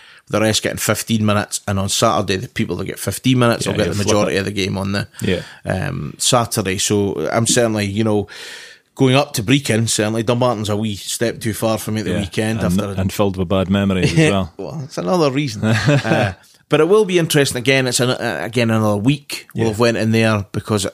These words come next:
Speaker 1: you know, what have they done this week? Probably a lot of fitness work.
Speaker 2: Mm-hmm.
Speaker 1: Have they done maybe a lot of tactic shape? We're not sure.
Speaker 2: Yeah.
Speaker 1: You know, obviously they're not gonna give too much away, but certainly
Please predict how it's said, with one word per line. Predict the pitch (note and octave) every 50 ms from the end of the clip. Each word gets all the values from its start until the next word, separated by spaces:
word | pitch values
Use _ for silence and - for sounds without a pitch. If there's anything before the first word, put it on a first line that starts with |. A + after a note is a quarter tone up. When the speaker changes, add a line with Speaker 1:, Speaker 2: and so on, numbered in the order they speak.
| _ _ _ -
Speaker 1:
you | G#2+ A2
know, | G#2 F#2+ G2
what | F#2+ G#2 A#2+ E2
have | F2+ G2
they | G#2+ F#2
done | A2 G2+ G2+
this | G2+ G#2 - -
week? | A2+ G#2+ G2
Probably | - A2+ G#2+ G2+ G2
a |
lot | F#2+ G2 - -
of | -
fitness | - B2+ - - B2 -
work. | A#2+ A#2+ A#2+ - - - -
Speaker 2:
Mm-hmm. | - F#2 F2+ E2 E2 D#2+ - -
Speaker 1:
Have | G2+ G2
they | A2
done | G2 A#2 A#2 A2+
maybe | A2 G#2+ G2+ G2 G#2
a | G2+
lot | G2 G2+ G2+ E2
of | - - -
tactic | A2+ A2 G#2+ - - G2+ E2+ -
shape? | - - C3 C3 A#2+ - - _ _ -
We're | G#2 G2+
not | G2+ G2+ - -
sure. | - - - C#3+ D3 D3 C#3 - _ _ _ -
Speaker 2:
Yeah. | - F2 F2 F2 F#2
Speaker 1:
You | - A2
know, | A2 G#2+
obviously | A2 G#2 A2 G#2+ - - A2+ A2
they're | G2 G2 G#2 F#2+ -
not | G2+ G2+ F#2 G#2
gonna | D#3+ E3
give | D3 D#3 - -
too | - B2 A2+
much | G#2+ A2 - -
away, | G2+ F#2 - A2 A2+ A2
but | F#2+ G2+ E2
certainly | - - G#3+ B3 A#3+ G3+ D#3+ B2+ A#2 G#2+ F#2 -